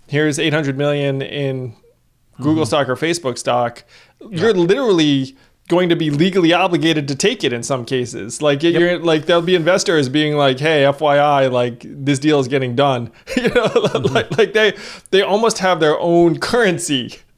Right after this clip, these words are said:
Speaker 1: they could use. It's like Facebook
Speaker 2: Yeah.
Speaker 1: bucks in the, in the
Speaker 2: <laughs> Yeah.
Speaker 1: form of their stock, because they're worth six hundred fifty billion dollars.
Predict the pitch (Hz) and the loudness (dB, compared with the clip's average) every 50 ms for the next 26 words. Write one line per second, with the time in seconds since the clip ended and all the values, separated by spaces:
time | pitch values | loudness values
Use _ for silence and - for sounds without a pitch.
0 | - - 160 - 190 165 156 156 135 123 - - 180 135 - - 269 262 226 - | -6 -4 -2 0 0 0 2 0 0 0 -2 -2 -2 -2 -4 -4 -2 -2 -2 -2
1 | - 208 175 151 127 131 180 160 139 127 - - - - - - - - - - | 0 0 0 0 0 0 -2 0 0 -2 -4 -6 -10 -14 -14 -16 -18 -18 -18 -18
2 | - - - - - - - 185 175 175 170 170 165 - - - - 190 175 180 | -20 -20 -20 -20 -14 -6 -2 0 2 2 4 2 2 0 -2 -4 -2 0 0 0
3 | 185 - 262 214 202 208 208 185 185 175 165 156 175 170 165 160 156 147 - - | 0 0 2 2 2 2 4 4 2 2 2 2 2 2 2 2 0 -2 -6 -12
4 | - - - - - - 247 262 262 196 190 170 165 185 190 185 214 240 226 - | -20 -20 -18 -8 -2 -2 0 0 0 -2 -2 -2 0 0 2 2 2 2 2 0
5 | 202 185 - 190 175 175 170 - 190 185 - 175 151 135 117 - _ - 196 202 | 0 -2 0 -2 -2 -2 -2 -2 -4 -4 -4 -6 -8 -8 -10 -6 _ 0 2 2
6 | 196 196 196 180 185 185 175 160 160 165 180 214 220 180 139 123 117 117 101 - | 2 2 0 0 0 0 0 0 0 0 2 0 0 0 0 0 -2 -4 -6 -8
7 | - - | -10 -12